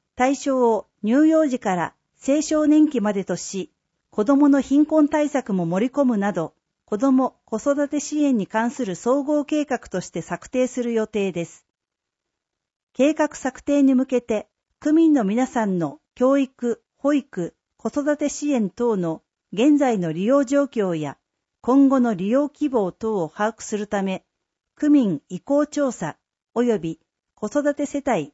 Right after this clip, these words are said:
生活実態調査を実施します。下表の通り、調査対象者の方に調査票を郵送しますので、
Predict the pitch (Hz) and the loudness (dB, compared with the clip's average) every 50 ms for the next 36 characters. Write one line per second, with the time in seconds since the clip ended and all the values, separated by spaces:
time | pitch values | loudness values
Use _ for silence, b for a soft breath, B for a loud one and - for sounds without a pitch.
0 | _ _ - 254 269 277 - 285 277 - 247 196 202 208 202 _ - 277 277 277 | _ _ -4 -4 -4 -2 -2 -4 -4 -4 -6 -6 -6 -8 -6 _ -4 -2 -2 -2
1 | - - 285 277 254 - - 165 151 147 139 - 160 - - - 226 - - 196 | -2 -2 -2 -2 -2 -2 -4 -6 -6 -6 -8 -8 -10 -8 -8 -8 -8 -8 -6 -6
2 | 185 180 180 - _ _ _ _ _ _ _ _ _ _ _ _ _ _ _ _ | -6 -8 -8 -10 _ _ _ _ _ _ _ _ _ _ _ _ _ _ _ _
3 | _ _ _ - 294 302 - 311 294 277 254 214 196 - - 247 240 226 202 175 | _ _ _ -2 -2 0 0 0 0 2 2 0 -2 -2 0 0 2 2 0 -2
4 | 165 - - _ _ _ _ _ _ _ _ - 277 294 302 277 311 294 294 302 | -6 -10 -12 _ _ _ _ _ _ _ _ 0 2 2 2 2 -2 -4 -2 -2
5 | 294 294 277 - 302 294 285 - 240 208 196 180 - 208 - 247 233 208 180 156 | -2 -2 -2 0 -2 -2 -2 -2 -4 -4 -4 -4 -6 -4 -2 -2 -2 -2 -2 -4
6 | - _ _ _ - 254 262 277 - 302 285 - - 277 262 262 254 254 247 226 | -6 _ _ _ -2 -2 0 0 0 -2 -4 -2 0 0 0 2 2 2 0 0
7 | 247 262 247 - 277 262 247 - - 247 254 262 - 240 220 202 196 165 165 156 | -2 -4 -2 -2 -2 -2 -2 -2 -2 -2 -2 -2 -2 -4 -4 -4 -4 -4 -6 -8
8 | - | -8